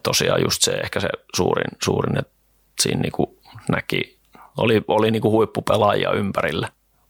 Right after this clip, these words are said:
mistä pystyi niinku sit kattoo, että okei, että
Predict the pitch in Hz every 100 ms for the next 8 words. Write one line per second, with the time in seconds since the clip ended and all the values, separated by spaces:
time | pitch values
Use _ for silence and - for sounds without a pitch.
0 | _ 95 - - - - 90 - 98 -
1 | - - _ 50 50 - - 50 50 50
2 | -